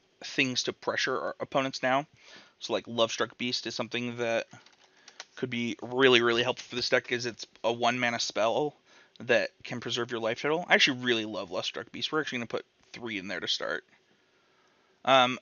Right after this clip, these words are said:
now we need to make sure that we have enough stuff for Embercleave. So we have three Gusts and two Borrowers.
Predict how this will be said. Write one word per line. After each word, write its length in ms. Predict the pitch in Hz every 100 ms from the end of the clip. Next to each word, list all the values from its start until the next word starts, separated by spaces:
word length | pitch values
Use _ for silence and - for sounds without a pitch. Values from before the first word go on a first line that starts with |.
| -
now 220 | 156 165
we 140 | 175
need 80 | 170
to 40 | 156
make 120 | 139
sure 120 | 151
that 60 | 131
we 60 |
have 80 | 127
enough 140 | 123
stuff 200 | - 113
for 120 | 139 -
Embercleave. 540 | 113 92 - 101 131 - - _ _ - - _
So 100 | -
we 40 |
have 40 | 127
three 180 | 165 175
Gusts 480 | 156 151 - - -
and 120 | 123
two 160 | - 147
Borrowers. 720 | 123 127 113 107 123 -